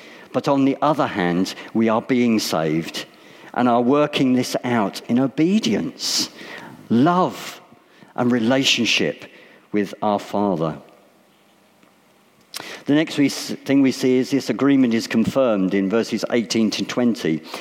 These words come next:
And there's three conditions that Rahab has to fulfill to assure that her family will be rescued. First, it's the scarlet cord in the window. This would indicate the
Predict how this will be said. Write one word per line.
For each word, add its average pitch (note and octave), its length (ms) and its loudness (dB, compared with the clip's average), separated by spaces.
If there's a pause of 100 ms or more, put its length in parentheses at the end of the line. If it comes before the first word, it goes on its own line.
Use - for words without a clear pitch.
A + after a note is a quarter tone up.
(220)
And A#2 160 2
there's A#2+ 280 0
three F3 260 0
conditions D3 760 2
that A2 180 -2
Rahab A#2 420 2
has B2+ 280 -4
to A2 120 -6
fulfill G2+ 680 -2 (840)
to A2+ 140 0
assure B2+ 440 2
that G2 120 0
her A2 160 2
family C#3+ 420 2
will F#2+ 140 0
be G2 160 -2
rescued. F2 520 -2
First, D3 460 -2
it's - 240 -4
the G#2 80 -4
scarlet C3 540 0
cord C3+ 440 0 (300)
in G#2+ 140 0
the G#2+ 100 2
window. D3+ 580 2 (400)
This C#3 200 -2
would C#3+ 120 2
indicate C3+ 540 0
the B2 260 2